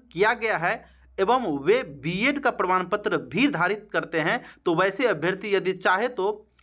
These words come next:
बीएड के प्रशैक्षणिक योग्यता का भी चयन कर सकते हैं। इसके लिए आपको अभ्यर्थी को दिया गया है डेट उन्नीस बारह दो हज़ार तेईस से बीस बारह दो हज़ार तेईस तक यह डेट दिया जाता है आपको।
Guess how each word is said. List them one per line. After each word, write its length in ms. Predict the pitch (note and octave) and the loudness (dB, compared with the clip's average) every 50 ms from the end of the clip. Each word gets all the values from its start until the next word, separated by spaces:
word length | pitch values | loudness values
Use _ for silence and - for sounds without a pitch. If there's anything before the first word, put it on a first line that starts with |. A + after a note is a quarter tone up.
| _ _ _ _ _ _ - | _ _ _ _ _ _ -20
बीएड 460 | C3+ C3 E3 F#3 F#3+ A#3 C#4 C#4+ C#4+ - - | -6 -2 -2 0 2 2 2 2 0 0 0
के 140 | G3+ F3+ F#3+ G#3 G#3+ - - _ _ - | 2 2 2 0 -4 -8 -14 _ _ -2
प्रशैक्षणिक 720 | G3 G3+ G3+ - G#3+ G3 G3 - - - A#3 C4 C4 - | -2 0 0 2 0 0 0 -2 -6 -4 -4 -4 -4 -4
योग्यता 600 | D#3+ D3 C#3 C#3 E3 F#3+ F#3+ F#3 - - G3+ G#3 A3+ A#3 - - _ _ _ _ - - - | -6 -4 0 2 4 4 2 2 0 2 2 2 2 -2 -6 -14 _ _ _ _ -20 -8 0
का 200 | - F#3+ G3 G3+ | 2 2 4 2
भी 240 | G3 - F3 A3 B3 A#3+ | 0 -4 -8 -10 -10 -10
चयन 400 | - - F#3 F3 E3 E3+ F#3+ G3+ - - - - - | -6 -4 -2 0 0 0 -2 -4 -10 -16 -20 -8 -2
कर 140 | - F3+ E3 | -2 -2 0
सकते 320 | E3 F3+ E3+ E3+ E3 F3 E3+ | 0 -2 -4 -4 -2 0 2
हैं। 500 | E3+ G3 G3+ F3+ B2+ G#2+ - - _ _ _ _ - | 2 2 2 0 0 -4 -10 -18 _ _ _ _ -10
इसके 220 | E3 E3 - A#3 | -6 -2 0 0
लिए 240 | A3+ G#3 G#3 A3 G3 - - - _ - - _ _ - | 2 2 2 2 2 0 -4 -12 _ -20 -20 _ _ 0
आपको 360 | E3+ F3+ F3 - A3 A3+ A#3 | 0 0 0 0 2 4 4
अभ्यर्थी 600 | A3+ - - - E3+ D3+ D3+ F#3 F#3 F3+ - A#3 | 4 2 0 -2 -2 -2 -2 -4 -6 -6 -8 -4
को 120 | A#3 A3 | -2 -2
दिया 220 | F#3 E3 G3 G3 F#3+ | 0 2 0 0 0
गया 160 | F3 F#3+ F#3 | 0 -2 -2
है 120 | F#3 E3+ D#3 | -2 0 0
डेट 260 | F3+ G#3 G#3+ G#3+ B3 - - - - _ - | -2 -2 -2 -4 -8 -14 -18 -20 -20 _ -4
उन्नीस 320 | E3+ F3+ G3 A#3 B3 A3 | -2 0 0 -2 -2 0
बारह 200 | F#3+ F#3 F#3 F#3+ | 0 0 0 0
दो 80 | E3+ F3+ | 0 0
हज़ार 160 | F3+ F3 E3+ | -2 -2 -2
तेईस 280 | E3+ G3 G3 F3+ F#3 - | 0 0 0 0 2 0
से 100 | A3 G#3 | 0 0
बीस 220 | G#3 C#3+ F#3+ G#3 F#3+ | 0 -2 -4 -4 0
बारह 180 | E3 E3+ E3 D#3 | 0 0 0 0
दो 80 | D3 | -2
हज़ार 240 | D3 D#3+ D#3 D3+ - - | 0 0 0 -2 -2 -4
तेईस 240 | E3+ D#3+ D#3+ E3 - | -4 -4 -4 -2 -2
तक 220 | G#3 F3+ - - - _ _ _ _ _ _ _ _ _ _ _ _ _ _ _ _ _ _ - - - - - _ D#3+ | -2 -2 -2 -8 -18 _ _ _ _ _ _ _ _ _ _ _ _ _ _ _ _ _ _ -20 -20 -20 -20 -16 _ 0
यह 140 | D#3+ G#3 G#3 | 2 2 2
डेट 280 | E3 F3 G#3 G#3 G#3 | 4 2 2 2 2
दिया 160 | E3 F3+ F3 F3 | 0 0 2 2
जाता 220 | E3+ E3 D#3+ E3 | 2 0 0 0
है 80 | D#3 D#3 | 0 0
आपको। 360 | D#3 D#3 - - G3 F3 C#3 | 0 0 0 0 0 0 0